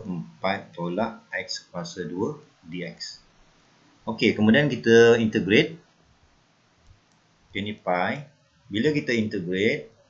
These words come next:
empat dia akan jadi empat x. Satu per x ni kalau kita integrate dapat apa? Satu per x ni.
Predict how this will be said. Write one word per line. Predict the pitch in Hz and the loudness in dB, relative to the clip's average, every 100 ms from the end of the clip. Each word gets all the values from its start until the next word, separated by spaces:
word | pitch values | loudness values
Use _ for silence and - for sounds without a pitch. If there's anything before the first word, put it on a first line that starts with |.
| _ | _
empat | 92 - 123 143 - | -16 -6 -2 -2 -2
dia | 101 98 | -6 -6
akan | |
jadi | 95 95 110 95 | -6 -4 -4 -6
empat | 82 92 113 110 | -8 -6 -4 -6
x. | - - - _ _ _ _ _ _ _ - | -8 -16 -18 _ _ _ _ _ _ _ 2
Satu | 135 - 196 170 | 4 4 -2 -2
per | 180 | -2
x | 180 175 | -2 -2
ni | 196 165 | -2 0
kalau | 160 | 2
kita | 160 170 | 0 0
integrate | 165 156 180 180 | 0 2 2 4
dapat | 139 | 2
apa? | 180 165 - _ _ _ _ _ _ _ _ _ _ _ 90 | 0 -6 -14 _ _ _ _ _ _ _ _ _ _ _ -14
Satu | - | -2
per | 120 | 2
x | 98 | 2
ni. | 85 | 0